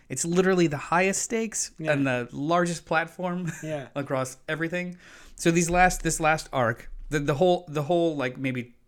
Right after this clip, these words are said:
Speaker 1: last two years has been building towards this, and this last arc has been both of the books kind of becoming this big, like, eight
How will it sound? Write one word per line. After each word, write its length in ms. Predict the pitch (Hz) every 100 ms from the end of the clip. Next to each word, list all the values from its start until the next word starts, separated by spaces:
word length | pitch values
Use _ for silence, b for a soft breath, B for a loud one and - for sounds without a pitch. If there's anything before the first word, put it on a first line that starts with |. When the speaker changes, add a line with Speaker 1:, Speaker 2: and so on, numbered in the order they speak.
| -
Speaker 1:
last 300 | 127 120 -
two 160 | - 131
years 360 | 117 107 107
has 140 | - 104
been 200 | 104 98
building 320 | 110 110 104
towards 300 | 101 101 98
this, 300 | 98 98 - B B B B B
and 160 | 131 123
this 160 | 123
last 440 | 127 117 110 - - -
arc 260 | 120 110
has 140 | - 110
been 400 | 117 110 104 98 _
both 240 | - 113 113
of 80 | 107
the 100 | 107
books 300 | 107 104 -
kind 260 | - 104
of 200 | 98 92 - _ _ _ _ _ _ _ _ _ _
becoming 440 | 120 107 123 117
this 140 | 110 -
big, 280 | - 107 107
like, 240 | 101 - -
eight 220 | 113